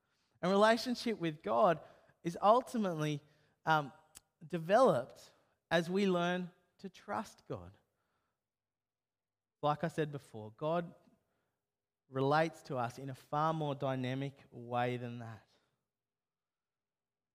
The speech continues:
So wherever that fits, we've got to remember the purpose that it serves. The purpose that any kind of miraculous thing that we might see or experience,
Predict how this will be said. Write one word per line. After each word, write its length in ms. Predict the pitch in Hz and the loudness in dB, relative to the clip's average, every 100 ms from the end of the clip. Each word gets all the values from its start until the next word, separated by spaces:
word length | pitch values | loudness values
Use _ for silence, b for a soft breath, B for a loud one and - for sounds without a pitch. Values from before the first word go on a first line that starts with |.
| _ _ | _ _
So 60 | 165 | 0
wherever 380 | 185 233 277 302 | 4 6 4 4
that 400 | 277 226 - - | 4 2 -2 -4
fits, 300 | 139 135 - | -2 -2 -4
we've 120 | 175 | 0
got 120 | 220 | 2
to 80 | 226 | 4
remember 380 | 214 190 180 175 | 4 4 0 0
the 100 | 175 | -4
purpose 600 | - - 214 226 247 220 | -6 -4 0 0 -2 -4
that 200 | - 175 | -2 0
it 160 | 160 - | -2 -6
serves. 560 | - 131 107 85 - - - _ _ _ _ _ _ | -10 -8 -8 -10 -20 -20 -20 _ _ _ _ _ _
The 60 | 165 | -8
purpose 460 | 160 208 214 214 - | 0 4 4 4 0
that 180 | 190 | 0
any 280 | 180 208 240 | 4 4 2
kind 300 | - 214 196 | 2 2 2
of 140 | 165 151 | 2 0
miraculous 680 | 147 151 170 - 180 165 - | 0 2 2 0 -4 -4 -6
thing 440 | - 160 165 165 - _ _ _ _ _ _ 135 | -8 -4 -4 -6 -10 _ _ _ _ _ _ -10
that 60 | |
we 200 | 127 165 | -2 0
might 300 | 185 165 - | 2 0 -2
see 340 | - 156 165 170 | -6 -2 2 2
or 160 | 151 | 0
experience, 840 | 127 - - - 185 156 104 90 | -4 -12 -14 -2 0 0 -4 -12